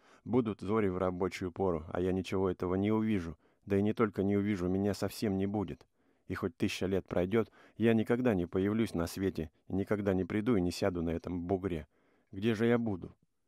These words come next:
Сгорбившись, закрывший глаза и потягивая левой рукой черный сидеющий ус,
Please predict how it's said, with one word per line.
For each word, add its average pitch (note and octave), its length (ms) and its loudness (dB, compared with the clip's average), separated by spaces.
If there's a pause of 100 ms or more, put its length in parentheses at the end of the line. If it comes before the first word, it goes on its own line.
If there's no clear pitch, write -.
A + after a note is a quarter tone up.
(960)
Сгорбившись, A2+ 800 0
закрывший G#2 560 -2
глаза G2 380 2
и G2 60 0
потягивая F#2 560 0
левой F#2 300 2
рукой F2 280 -2
черный G2 400 0
сидеющий F2 580 -2
ус, A2+ 280 -2